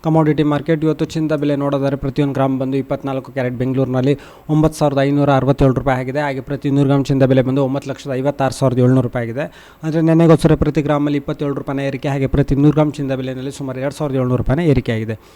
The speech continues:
ಹಾಗೆ ಇಪ್ಪತ್ತೆರಡು ಕ್ಯಾರೆಟ್ ಚಿನ್ನದ ಬೆಲೆ ನೋಡಿದ್ರೆ ಪ್ರತಿಯೊಂದು ಗ್ರಾಮ್ ಬಂದು ಎಂಟು ಸಾವಿರದ ಏಳ್ನೂರ ಎಪ್ಪತ್ತು ರೂಪಾಯಿ, ಹಾಗೆ ಪ್ರತಿ ನೂರು ಗ್ರಾಮ್ ಚಿನ್ನದ ಬೆಲೆ ಬಂದು ಎಂಟು ಲಕ್ಷದ ಎಪ್ಪತ್ತೇಳು ಸಾವಿರ ರೂಪಾಯಿ ಆಗಿದೆ. ನೆನ್ನೆಗೋಸ್ಕರ ಪ್ರತಿ ಗ್ರಾಮಲ್ಲಿ ಇಪ್ಪತ್ತೈದು ರೂಪಾಯಿನ ಏರಿಕೆ, ಹಾಗೆ ಪ್ರತಿ ನೂರು ಗ್ರಾಮ್ ಚಿನ್ನದ ಬೆಲೆನಲ್ಲಿ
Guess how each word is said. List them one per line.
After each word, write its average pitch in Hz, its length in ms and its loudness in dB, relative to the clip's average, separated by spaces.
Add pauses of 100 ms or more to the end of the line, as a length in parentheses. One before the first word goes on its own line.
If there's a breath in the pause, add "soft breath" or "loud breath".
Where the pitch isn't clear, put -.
(240 loud breath)
ಹಾಗೆ 170 180 2
ಇಪ್ಪತ್ತೆರಡು 175 400 2
ಕ್ಯಾರೆಟ್ 160 240 4
ಚಿನ್ನದ 151 240 4
ಬೆಲೆ 143 120 4
ನೋಡಿದ್ರೆ 139 420 0
ಪ್ರತಿಯೊಂದು 151 400 -4
ಗ್ರಾಮ್ 139 200 -4
ಬಂದು 135 180 -4
ಎಂಟು 143 200 -4
ಸಾವಿರದ 139 340 2
ಏಳ್ನೂರ 135 400 2 (120)
ಎಪ್ಪತ್ತು 131 240 -6
ರೂಪಾಯಿ, 135 180 -10
ಹಾಗೆ 131 260 -10
ಪ್ರತಿ 135 180 -8
ನೂರು 139 220 -2
ಗ್ರಾಮ್ 147 200 0
ಚಿನ್ನದ 131 220 0
ಬೆಲೆ 131 180 0
ಬಂದು 139 160 0 (320 loud breath)
ಎಂಟು 151 200 -2
ಲಕ್ಷದ 147 380 -4
ಎಪ್ಪತ್ತೇಳು 139 320 0
ಸಾವಿರ 135 240 0
ರೂಪಾಯಿ 127 160 -2
ಆಗಿದೆ. 147 240 -4
ನೆನ್ನೆಗೋಸ್ಕರ 151 500 -4 (120)
ಪ್ರತಿ 151 220 -4
ಗ್ರಾಮಲ್ಲಿ 139 340 2
ಇಪ್ಪತ್ತೈದು 139 360 2
ರೂಪಾಯಿನ 135 240 -6
ಏರಿಕೆ, 123 200 -8
ಹಾಗೆ 135 200 -6
ಪ್ರತಿ 139 280 -10
ನೂರು 135 200 -4
ಗ್ರಾಮ್ 156 160 2
ಚಿನ್ನದ 131 280 0
ಬೆಲೆನಲ್ಲಿ 127 340 2